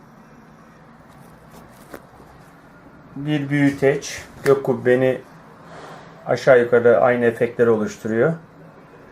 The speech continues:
Eğer biz çevirdiğimiz zaman istiyoruz.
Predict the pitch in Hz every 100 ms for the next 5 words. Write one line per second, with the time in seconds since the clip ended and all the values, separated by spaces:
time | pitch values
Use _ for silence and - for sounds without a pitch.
0 | - - - - - - - - - 135
1 | 139 147 - - - - 147 151 147 170
2 | 170 139 135 131 180 190 - - - -
3 | - - - - 175 185 - 175 190 190
4 | - 156 165 165 - - - - - -
5 | - - - - - - - - 143 131
6 | 131 -